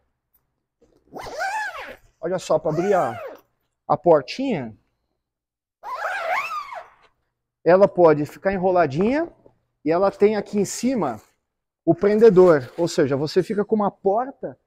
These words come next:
extremamente funcional no, nesse fechamento.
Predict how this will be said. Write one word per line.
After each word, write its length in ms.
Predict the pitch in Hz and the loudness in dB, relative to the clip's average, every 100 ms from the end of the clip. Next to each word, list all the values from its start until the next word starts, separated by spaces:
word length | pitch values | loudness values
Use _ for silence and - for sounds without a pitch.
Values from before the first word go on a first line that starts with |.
| _ - | _ -8
extremamente 580 | 160 - 170 165 170 165 | -6 -4 -4 -4 -6 -10
funcional 840 | - 180 151 165 135 147 180 269 _ | -12 -10 -10 -10 -8 -8 -8 -12 _
no, 420 | 139 135 120 117 120 - _ _ | -4 -2 -2 -6 -10 -20 _ _
nesse 260 | 143 156 156 | -4 -4 -6
fechamento. 760 | 190 170 185 143 180 226 262 | -6 -4 -4 -4 -4 -4 -8